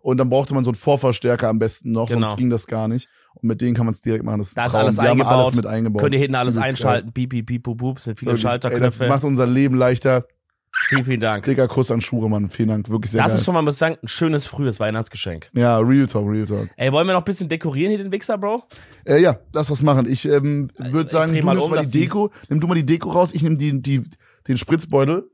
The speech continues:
Speaker 2: Mhm.
Speaker 1: Und dann, äh, dekorieren wir mal hier noch die Smarties und so drauf.
Speaker 2: Ich lass das mal noch oben liegen, dass der Spoiler noch gut hält.
Speaker 1: Lass mal hier mit der Seite anfangen, würd ich sagen. Wir fangen mal mit der hier an.
Speaker 2: Okay, ist schwierig, wie wir das drehen.
Speaker 1: So.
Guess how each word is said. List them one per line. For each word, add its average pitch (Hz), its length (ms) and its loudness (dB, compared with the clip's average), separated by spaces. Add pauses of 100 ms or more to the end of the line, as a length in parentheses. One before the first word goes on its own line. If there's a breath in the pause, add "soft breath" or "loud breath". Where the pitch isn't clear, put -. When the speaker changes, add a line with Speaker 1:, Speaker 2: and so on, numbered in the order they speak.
Speaker 2:
Mhm. 147 340 -2
Speaker 1:
Und 143 100 -6
dann, 143 240 0
äh, 135 220 0
dekorieren 135 340 0
wir 139 60 4
mal 131 120 4
hier 131 100 4
noch 127 80 0
die 117 100 -8
Smarties 120 320 0
und 110 80 -4
so 101 80 -6
drauf. 101 220 -6
Speaker 2:
Ich 120 80 -4
lass 131 140 0
das 160 140 -4
mal 160 80 0
noch 143 100 -2
oben 143 200 0
liegen, 127 260 0
dass 143 160 0
der 127 80 -2
Spoiler 127 360 2
noch 110 160 -2
gut 113 180 -6
hält. 113 260 2 (120)
Speaker 1:
Lass 135 220 4
mal 165 120 4
hier 156 140 6
mit 143 100 2
der 135 100 6
Seite 117 320 4
anfangen, 107 340 -2
würd 98 100 -2
ich 95 100 -8
sagen. 104 340 -6
Wir 110 120 -6
fangen 123 180 -4
mal 123 60 0
mit 117 200 -2
der 113 140 2
hier 107 160 -2
an. 104 100 -2
Speaker 2:
Okay, 120 160 2
ist 113 120 0
schwierig, 143 200 0
wie 127 80 -2
wir 117 60 4
das 104 160 0
drehen. 104 340 -2 (720)
Speaker 1:
So. 104 320 -4